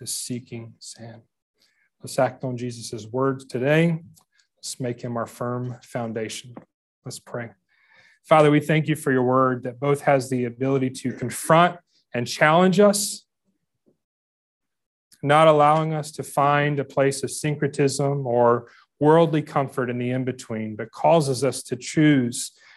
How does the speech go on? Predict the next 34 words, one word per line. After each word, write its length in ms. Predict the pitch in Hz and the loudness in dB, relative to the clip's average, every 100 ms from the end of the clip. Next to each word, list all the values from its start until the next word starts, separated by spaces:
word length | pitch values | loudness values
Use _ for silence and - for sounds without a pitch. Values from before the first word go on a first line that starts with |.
| _ | _
between 320 | 135 - 139 | -4 -2 -2
you 200 | 123 123 | 0 0
and 120 | 120 | 0
this 240 | 120 - - | -4 -8 -12
world. 320 | 104 104 - _ _ _ _ _ _ _ _ _ _ - | -14 -16 -20 _ _ _ _ _ _ _ _ _ _ 0
God, 180 | 139 139 | 2 4
we're 120 | 143 | 4
reminded 460 | 139 131 135 135 123 | 2 4 2 2 -2
of 80 | |
so 260 | - - 147 | -6 -8 -6
many 200 | 143 135 | -4 -4
passages 720 | 135 120 120 - 117 117 113 | 0 0 0 -4 -8 -8 -6
that, 220 | 120 117 - _ _ - | -4 -4 -8 _ _ -8
that 140 | 127 | -4
really 600 | 135 139 143 139 127 110 - _ | 0 4 6 6 4 0 -12 _
urge 320 | 143 139 135 123 | 2 4 4 0
us 160 | 110 | -4
to 120 | - 127 | -6 -4
not 340 | 127 131 131 | 0 0 0
fall 280 | - 120 120 | -2 -2 -2
in 120 | 117 | -4
love 220 | 113 110 | -4 -4
with 120 | 110 | -6
this 260 | 101 107 - | -8 -10 -12
world, 320 | 101 101 107 _ _ _ _ _ _ _ _ _ _ - | -16 -16 -20 _ _ _ _ _ _ _ _ _ _ -8
but 120 | 143 | -6
to 80 | 127 | -4
fall 360 | - 127 127 | 2 2 4
in 100 | 117 | 0
love 220 | 113 110 107 | -2 -2 -4
with 120 | 107 | -6
you, 420 | 113 117 107 107 - _ _ - | -2 -2 -4 -8 -18 _ _ -8
our 100 | 117 | -8
Creator. 600 | - 117 107 104 104 - | -4 -4 -2 -2 -4 -12